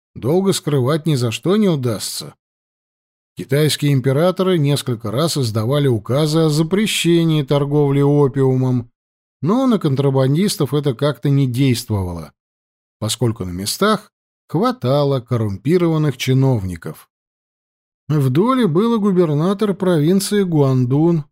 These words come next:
в которой и располагался Гуанчжоу. Мало того, в тысяча восемьсот двадцать шестом году он выделил специальное судно, которое исключительно тем и занималось, что объезжало только что приплывшие английские суда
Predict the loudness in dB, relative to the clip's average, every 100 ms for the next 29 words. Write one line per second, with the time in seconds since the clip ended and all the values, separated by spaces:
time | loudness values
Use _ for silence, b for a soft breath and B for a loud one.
0 | _ -14 -8 -2 2 2 0 -2 -2 -2
1 | -4 -4 -4 0 0 0 -2 -2 0 0
2 | 0 0 0 0 0 -2 -6 -14 _ _
3 | _ _ _ _ _ _ -10 -4 -2 0
4 | -2 -4 -6 -12 _ _ _ _ -6 -4
5 | -2 -2 0 2 2 0 0 -2 0 0
6 | -2 -2 -4 -4 -4 -2 0 0 0 2
7 | 2 2 2 -2 -4 -6 -2 2 2 2
8 | 0 -2 -4 -2 -2 0 0 0 -2 -2
9 | -2 -4 -8 -16 _ _ _ _ _ _
10 | _ _ -12 -4 0 2 0 0 0 0
11 | -2 -2 0 0 0 0 0 2 2 2
12 | 2 2 2 0 -2 -8 -18 -12 -4 -2
13 | 0 0 0 0 2 0 2 0 0 -4
14 | -2 -2 -2 0 0 0 0 0 2 2
15 | 2 0 -4 -8 -6 -2 0 0 -2